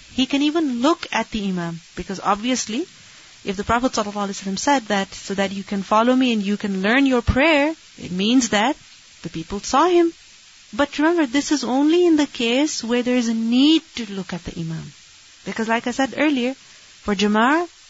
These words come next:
you have to be able to hear the imam. Seeing the, the imam is not necessary. So in which situation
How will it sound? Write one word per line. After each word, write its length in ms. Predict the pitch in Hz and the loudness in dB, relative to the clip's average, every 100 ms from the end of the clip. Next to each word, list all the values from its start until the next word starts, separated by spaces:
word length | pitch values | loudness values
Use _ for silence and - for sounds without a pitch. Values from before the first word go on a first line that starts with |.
| - - - | -20 -18 -10
you 160 | 196 | -4
have 180 | 214 226 | -2 -2
to 60 | 220 | -4
be 80 | |
able 140 | 226 233 226 | -4 -4 -6
to 100 | - | -4
hear 240 | 247 269 247 | 0 2 2
the 120 | 226 | 0
imam. 300 | 190 180 160 - - - - - - - - - | 0 -2 -4 -8 -20 -20 -20 -20 -20 -20 -20 -16
Seeing 440 | - 240 285 320 | -6 0 4 4
the, 100 | 294 254 - | 4 0 -6
the 240 | 208 220 | -6 -2
imam 240 | 220 226 254 | 0 2 2
is 100 | 240 | 2
not 220 | 277 - | 0 0
necessary. 500 | 247 196 185 160 147 - - - - - - - - - | -2 -4 -8 -12 -14 -20 -20 -20 -20 -20 -20 -20 -20 -14
So 320 | - 269 269 - | -2 0 0 -2
in 200 | - 269 | 0 2
which 340 | 285 427 - - | 4 2 2 0
situation 680 | 302 - 240 196 - 220 277 | 0 0 0 0 0 -2 -4